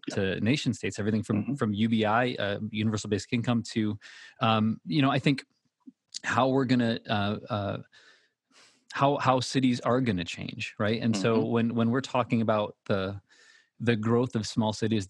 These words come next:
Speaker 2: I guess the opportunity for s-, small cities, um,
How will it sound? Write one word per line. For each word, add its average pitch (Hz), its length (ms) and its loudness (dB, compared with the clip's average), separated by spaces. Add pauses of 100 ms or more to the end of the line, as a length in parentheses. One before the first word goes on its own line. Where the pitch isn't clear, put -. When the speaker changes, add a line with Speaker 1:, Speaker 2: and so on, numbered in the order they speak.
(100)
Speaker 2:
I 117 80 0
guess 107 140 -2
the 98 140 0
opportunity 117 460 0
for 107 120 -8
s-, - 280 -10
small 101 280 -2
cities, 101 400 -2 (380)
um, 101 380 2